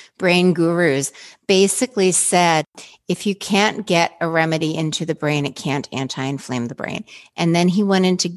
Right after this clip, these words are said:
great detail about polyphenols, of which, like, flavonoids are a constituent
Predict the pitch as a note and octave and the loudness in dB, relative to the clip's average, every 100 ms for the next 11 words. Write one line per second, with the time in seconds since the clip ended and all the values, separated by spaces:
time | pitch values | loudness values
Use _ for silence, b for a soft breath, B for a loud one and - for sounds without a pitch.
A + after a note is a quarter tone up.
0 | - - E3 - E3+ E3+ - D#3+ D3+ C#3+ | -8 0 0 0 -4 -4 -2 0 0 -2
1 | - D#3+ D#3 C#3+ - - F3 D#3 D3+ - | -4 -4 0 2 0 -4 -4 -2 -2 -4
2 | D#3+ C#3+ B2+ C3 - E3+ - D#3 D#3+ D3+ | -4 -4 -4 -6 -10 -8 -4 -2 0 -2
3 | - - E3+ D3+ - F3 D#3 E3 D#3 D3 | -4 -8 -6 -8 -2 2 2 0 -2 -2
4 | D3 - C#3+ C#3 E3 - C#4 C4+ - E3+ | -2 0 0 -2 -4 -4 -2 0 0 0
5 | D3+ | -2